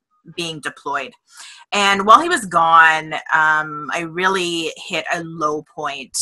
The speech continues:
in my life. Um, it was, it was basically the hardest time I've ever had, um, raising a little one and trying to keep it together and all of that type of, um,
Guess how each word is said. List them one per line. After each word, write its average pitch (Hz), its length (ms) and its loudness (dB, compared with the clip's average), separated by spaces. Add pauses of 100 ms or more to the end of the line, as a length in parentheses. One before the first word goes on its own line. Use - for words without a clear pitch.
(240)
in 143 420 -6 (160)
my 139 160 -10
life. 277 800 0 (440)
Um, 160 280 6
it 180 80 -6
was, 240 160 -6 (100)
it 202 80 0
was 202 140 -2
basically 262 340 0
the 208 140 4
hardest 233 440 6
time 165 360 4
I've 156 160 -4
ever 147 320 0
had, 139 420 0 (260)
um, 147 560 -4 (360)
raising 170 340 -6
a 160 60 -6
little 214 240 0
one 196 460 6 (140)
and 151 240 -6
trying 156 200 -4
to 151 40 -16
keep - 180 -20
it - 80 -18
together 214 680 6
and 151 200 -2 (680)
all 254 140 10
of 254 100 6
that 214 160 8 (180)
type 180 200 -2
of, 180 120 -6 (420)
um, 160 500 -2